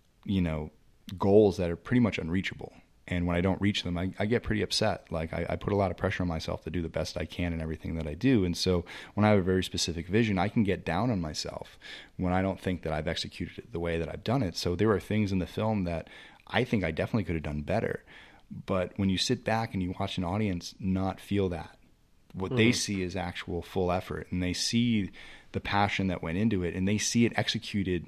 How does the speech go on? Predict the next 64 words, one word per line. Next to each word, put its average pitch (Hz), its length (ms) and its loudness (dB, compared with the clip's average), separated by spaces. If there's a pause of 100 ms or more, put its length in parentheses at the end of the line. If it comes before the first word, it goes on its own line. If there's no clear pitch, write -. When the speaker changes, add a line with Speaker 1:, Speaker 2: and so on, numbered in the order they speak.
(160)
Speaker 1:
well. - 400 -2 (560)
Um, 87 520 -2 (400)
and 98 160 4
you 98 100 4
realize 104 400 6
that, 101 120 -2
and 98 100 0
I 95 100 0
start 104 220 2
to 98 80 0
realize 107 300 6
that, 95 100 -2
like, 95 160 -2
okay, 92 500 4 (300)
I'm 123 240 4
thinking 98 400 0
way 90 160 0
too 78 160 -6
hard 82 180 -2
about 78 300 -6
this. 82 340 -6
Like, 82 280 -2
we 107 180 4
did 98 180 2
do 85 160 -2
a 82 60 -2
good - 200 -12
job, - 380 -8
and 87 160 -2
we, 95 80 -2
we 98 220 4
did 104 280 0
answer 82 320 -4
the 80 80 -6
call. 80 520 -4
And 85 320 -6 (420)
yeah, 143 120 6
with 110 120 6
a 120 40 6
little 120 160 8
bit 110 140 8
more 104 160 6
money, 113 400 6
we 104 160 4
would 98 120 4
have 92 160 0
had, 92 120 0
like, 92 220 0
actual 92 360 2
cranes 95 400 4
that 101 60 -4
we 92 80 -4
could 95 120 2
have 92 80 4
done 92 120 4
some 92 160 2
of 90 40 2
the 87 60 0
shot 90 340 0
with. 90 320 0
We 87 100 -2
probably 85 300 0
could 85 120 -2
have, 85 100 -2